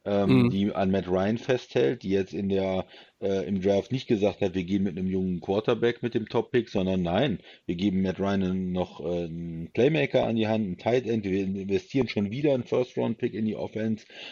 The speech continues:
Speaker 1: zu den ganzen Receivern und O-Linern und Matt Ryan, ähm, machen wir da, buttern wir sozusagen da weiter rein.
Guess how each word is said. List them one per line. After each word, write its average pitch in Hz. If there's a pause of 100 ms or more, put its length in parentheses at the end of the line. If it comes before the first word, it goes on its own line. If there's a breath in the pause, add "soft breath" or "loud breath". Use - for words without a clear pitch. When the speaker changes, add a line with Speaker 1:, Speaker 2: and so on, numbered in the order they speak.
(140)
Speaker 1:
zu 127
den 117
ganzen 110
Receivern 110
und 101
O-Linern 107
und 98
Matt 98
Ryan, 104 (360 loud breath)
ähm, 101 (340 loud breath)
machen 110
wir 110
da, 98
buttern 113
wir 107
sozusagen 101
da 90
weiter 90
rein. 104